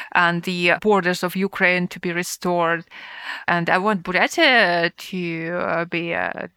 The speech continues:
democratic, and I have no specific opinion on w-, whether or not it should be independent or be a part of Russia. I think it's for people of Buryatia who actually live there, it's for them to decide, and I want them to have this right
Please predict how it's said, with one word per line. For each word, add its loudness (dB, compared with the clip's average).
democratic, -2
and -2
I 4
have 0
no 2
specific -8
opinion -4
on -6
w-, -10
whether 2
or 0
not -4
it -4
should -8
be -4
independent -2
or -4
be -6
a -10
part -4
of -14
Russia. 0
I 2
think -4
it's 0
for 2
people 2
of -2
Buryatia 2
who 0
actually 0
live 0
there, 2
it's -4
for 0
them 2
to -10
decide, 2
and 2
I 4
want -2
them 4
to -2
have 2
this -4
right 2